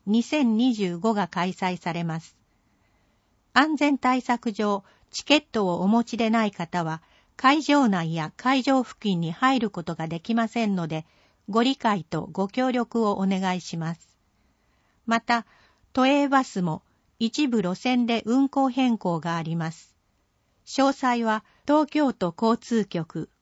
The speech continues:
ホームページをご覧ください。日時、八月十一日月曜祝日、十九時から二十時、会場十七時、小雨決行、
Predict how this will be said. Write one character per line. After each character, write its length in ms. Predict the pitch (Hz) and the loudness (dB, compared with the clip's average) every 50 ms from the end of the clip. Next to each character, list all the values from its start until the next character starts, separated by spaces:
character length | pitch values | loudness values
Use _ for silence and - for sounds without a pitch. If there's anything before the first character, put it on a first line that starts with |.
| _ | _
ホ 140 | - 262 294 | 2 4 6
ー 20 | |
ム 160 | 302 294 311 269 | 8 8 6 6
ペ 200 | - 311 285 269 | 4 4 2 2
ー 40 | |
ジ 140 | 190 156 190 | 2 2 0
を 140 | 175 160 156 | -2 -2 -2
ご 100 | 160 165 | -4 -4
覧 220 | 165 170 175 170 | -4 -2 -4 -4
く 80 | - - | -6 -6
だ 140 | 156 160 160 | -8 -8 -6
さ 180 | - - 160 | -6 -6 -6
い。 100 | 151 156 - _ _ _ _ _ _ _ _ _ _ _ _ _ _ _ _ _ _ - | -6 -8 -12 _ _ _ _ _ _ _ _ _ _ _ _ _ _ _ _ _ _ 0
日 360 | - 233 320 302 - - 226 190 | 2 4 4 4 2 0 -2 -2
時、 220 | - - 160 - _ _ _ _ _ _ _ _ _ _ | -2 -6 -10 -12 _ _ _ _ _ _ _ _ _ _
八 320 | - - 233 - - 330 | -2 -2 0 0 0 0
月 300 | 302 320 294 - - 254 | 2 2 0 2 0 -2
十 240 | 226 - 247 240 247 | 0 2 2 2 2
一 260 | 233 220 - - 233 | 0 -2 -4 -2 -2
日 420 | 226 226 208 - - 202 202 - - _ _ | 0 0 -2 -2 -4 -6 -6 -6 -6 _ _
月 320 | - 208 214 208 - - 269 | -2 -2 -2 -2 -2 0 2
曜 260 | 269 262 220 180 170 - | 2 2 2 0 -2 -6
祝 260 | - - - - 220 | -12 -12 -8 -4 -4
日、 460 | 190 165 180 160 _ - - 165 - _ _ _ _ _ _ _ _ _ _ _ _ - | -4 -4 -4 -8 _ -8 -8 -8 -8 _ _ _ _ _ _ _ _ _ _ _ _ -12
十 280 | 190 - 311 330 330 294 | -4 0 2 2 2 2
九 140 | - 240 208 | 2 0 0
時 140 | 175 185 | 0 -2
か 160 | - - 175 160 | -4 -4 -4 -2
ら 100 | 165 170 | -2 -2
二 180 | 170 185 208 | 0 -2 -2
十 280 | 196 - 262 262 240 185 | 0 2 2 2 2 0
時、 240 | 156 - 156 175 - _ _ _ _ _ _ _ _ _ _ _ _ _ | -2 -6 -12 -14 -14 _ _ _ _ _ _ _ _ _ _ _ _ _
会 300 | - 254 254 277 269 226 | 0 2 2 2 2 0
場 340 | - 240 226 220 214 208 _ _ - | 0 0 2 2 0 -2 _ _ -14
十 260 | 185 - 226 247 254 240 | -6 -2 2 2 4 4
七 300 | 226 233 214 220 214 - | 4 2 2 0 -2 -4
時、 200 | - 160 - - _ _ _ _ _ _ _ _ _ _ _ _ - | -6 -10 -12 -14 _ _ _ _ _ _ _ _ _ _ _ _ -4
小 100 | - 233 233 - 277 | -4 -2 0 4 4
雨 180 | 269 269 269 262 | 4 4 4 2
決 240 | - 233 233 220 _ _ - | 0 -4 -4 -4 _ _ -4
行、 360 | - 220 220 208 202 196 202 | -2 0 0 0 0 -4 -8